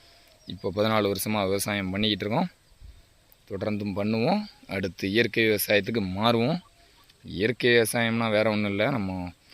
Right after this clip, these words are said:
நாட்டு ரக வி-, விதைகளை பயன்படுத்துவோம். அதுக்கு முடிஞ்ச வரைக்கும் நம்மளே, இப்போ அவங்க கொடுக்குற விதைக்கு அவங்களே தராங்க மருந்து, அதை நம்மளே நாட்டு ரகத்துக்கு, ஏன்னா அவங்க கொடுக்குறத அடிச்சாதான் அந்த நோயெல்லாம் சரியா வரும். ஆனா நம்ம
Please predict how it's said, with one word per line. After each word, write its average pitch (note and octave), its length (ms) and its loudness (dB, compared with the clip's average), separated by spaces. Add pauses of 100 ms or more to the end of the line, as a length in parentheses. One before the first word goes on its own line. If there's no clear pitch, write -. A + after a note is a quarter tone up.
(340)
நாட்டு A2+ 400 -2
ரக A2+ 220 4
வி-, G2+ 260 2
விதைகளை G#2+ 420 2
பயன்படுத்துவோம். G2+ 720 -4
அதுக்கு G#2 420 -6
முடிஞ்ச B2 340 0
வரைக்கும் A#2+ 280 2
நம்மளே, A2 320 2 (760)
இப்போ G#2+ 180 -4
அவங்க A2+ 280 2
கொடுக்குற A2+ 400 4
விதைக்கு G#2+ 340 2
அவங்களே G#2+ 380 2
தராங்க G#2 380 0
மருந்து, G2 360 -2
அதை A2 200 2
நம்மளே A#2 500 2 (120)
நாட்டு A2 340 -4
ரகத்துக்கு, G#2+ 420 0 (840)
ஏன்னா G#2+ 120 -4
அவங்க G#2+ 340 2
கொடுக்குறத C#3 500 4
அடிச்சாதான் B2 300 0
அந்த C3 160 0
நோயெல்லாம் A#2 400 2
சரியா A2 220 2
வரும். C#3 420 -2
ஆனா G2+ 240 -6
நம்ம A2 540 0